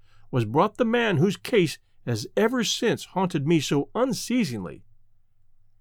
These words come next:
His name, as given on the records, was Joe Slater,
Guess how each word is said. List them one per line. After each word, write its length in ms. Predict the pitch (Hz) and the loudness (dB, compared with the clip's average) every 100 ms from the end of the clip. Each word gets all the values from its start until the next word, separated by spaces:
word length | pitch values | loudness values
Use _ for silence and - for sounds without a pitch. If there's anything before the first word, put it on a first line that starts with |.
| _ _ | _ _
His 180 | 135 117 | -4 0
name, 420 | 151 208 175 156 - - | 4 4 4 0 -8 -8
as 160 | 123 | -6
given 260 | 110 147 180 | -2 -2 0
on 80 | 208 | 0
the 80 | 185 | 2
records, 400 | 190 156 120 - _ _ _ _ _ _ - | 2 0 -4 -6 _ _ _ _ _ _ -2
was 160 | 123 | 0
Joe 260 | 107 180 254 | 2 2 2
Slater, 640 | - - 208 135 87 | -2 0 2 2 -2